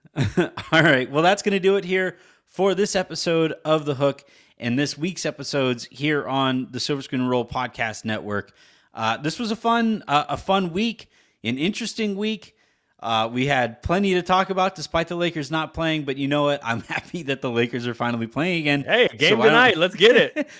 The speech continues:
Speaker 1: So
Speaker 2: Come,
Speaker 1: I don't
Speaker 2: hey,
Speaker 1: have to
Speaker 2: by the way,
Speaker 1: keep
Speaker 2: if you're
Speaker 1: going
Speaker 2: in the
Speaker 1: back
Speaker 2: arena,
Speaker 1: to
Speaker 2: come see me.
Speaker 1: What's that? Oh, yeah. Yeah,
Speaker 2: If you're in
Speaker 1: Aaron's
Speaker 2: the
Speaker 1: gonna
Speaker 2: arena,
Speaker 1: be there.
Speaker 2: come say hi.
Speaker 1: Although I don't, I don't know if they let people down to the level that you're usually watching
Speaker 2: You know
Speaker 1: games,
Speaker 2: what?
Speaker 1: so
Speaker 2: They do, they do if I say so.
Speaker 1: <laughs>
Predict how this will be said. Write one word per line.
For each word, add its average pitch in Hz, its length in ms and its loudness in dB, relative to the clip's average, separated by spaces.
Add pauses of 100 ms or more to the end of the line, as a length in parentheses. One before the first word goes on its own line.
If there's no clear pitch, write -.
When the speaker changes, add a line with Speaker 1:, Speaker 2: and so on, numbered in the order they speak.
(100)
Speaker 1:
So 165 80 -4
Speaker 2:
Come, 175 60 2
Speaker 1:
I - 20 4
don't 160 80 2
Speaker 2:
hey, 156 60 4
Speaker 1:
have 170 160 4
to 151 80 0
Speaker 2:
by 165 80 2
the 165 40 -2
way, 180 100 2
Speaker 1:
keep 185 80 2
Speaker 2:
if 170 40 -8
you're 160 80 0
Speaker 1:
going 165 80 0
Speaker 2:
in 175 60 -2
the 151 80 -2
Speaker 1:
back 147 80 -4
Speaker 2:
arena, 170 240 -4
Speaker 1:
to 127 40 -8
Speaker 2:
come 151 160 -4
see 151 160 -8
me. 98 260 -10 (680)
Speaker 1:
What's 127 160 -4
that? - 180 -6
Oh, 254 200 0
yeah. 202 280 -4 (100)
Yeah, 175 140 0
Speaker 2:
If 127 80 -2
you're 156 140 2
in 180 60 -2
Speaker 1:
Aaron's 160 100 -4
Speaker 2:
the 151 60 -4
Speaker 1:
gonna - 100 -2
Speaker 2:
arena, 147 120 -2
Speaker 1:
be 147 40 0
there. 139 80 -2
Speaker 2:
come 120 100 -8
say 123 140 -8
hi. 107 260 -6 (400)
Speaker 1:
Although 147 260 4
I 151 120 4
don't, 156 120 -6
I 139 60 -2
don't 160 160 -2
know 156 240 0
if - 160 -8
they 123 300 -2
let 117 580 -8
people 175 400 -10
down 165 280 -8
to 175 120 -12
the 175 80 -10
level 175 320 -6
that 185 220 -10
you're 190 80 -8
usually 202 440 -8
watching 202 360 -8
Speaker 2:
You 214 80 -8
know 214 80 -6
Speaker 1:
games, 214 100 -6
Speaker 2:
what? 117 80 -10
Speaker 1:
so 139 500 -10
Speaker 2:
They 107 120 -12
do, 107 220 -16
they 110 140 -12
do 110 160 -14
if 101 100 -14
I 113 120 -12
say 147 200 -16
so. 95 320 -20
Speaker 1:
<laughs> - 40 -20